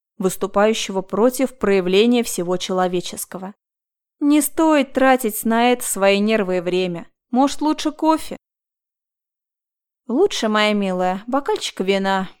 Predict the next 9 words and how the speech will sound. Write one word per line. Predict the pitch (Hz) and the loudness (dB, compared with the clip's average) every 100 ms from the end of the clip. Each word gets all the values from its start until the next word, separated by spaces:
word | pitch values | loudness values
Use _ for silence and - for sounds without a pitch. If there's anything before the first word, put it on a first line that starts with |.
| _ _ _ - | _ _ _ -10
сознанием | - 196 202 190 190 202 | 0 0 0 -2 -2 -2
дела | 220 330 277 | 0 2 2
заявила | 196 180 175 175 185 | 2 -2 0 -2 0
женщина | 320 370 - 294 285 277 | 0 0 -2 0 0 -2
и | 311 349 | -4 -6
кивнула | - 190 196 247 202 | -4 -2 0 2 0
мне | 175 190 | -2 -6
на | 185 | -6
ворота. | 196 165 175 - | -8 -12 -12 -16